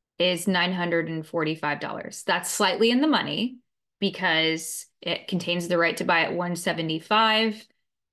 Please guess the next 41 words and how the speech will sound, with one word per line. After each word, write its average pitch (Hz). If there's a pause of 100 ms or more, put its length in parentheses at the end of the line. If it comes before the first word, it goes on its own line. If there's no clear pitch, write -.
(260)
American 175
Express 170
is 165
at 156
one 165
seventy-eight, 165
so -
that's 165
in 175
the 175
money 165
by 156 (140)
three 185
dollars 170
and 175
eighty-eight, 165 (140)
eighty-six 170
cents, - (580)
roughly 165 (1000)
four 185
dollars. 170
So 156 (220)
this 330
really 208
is, 160
is 170
five 180
forty-five 165
in 160
my 160
mind 156
that 175
it -
has -
to -
overcome, 160
as 180
in 180
the 170
extrinsic 165
value. 151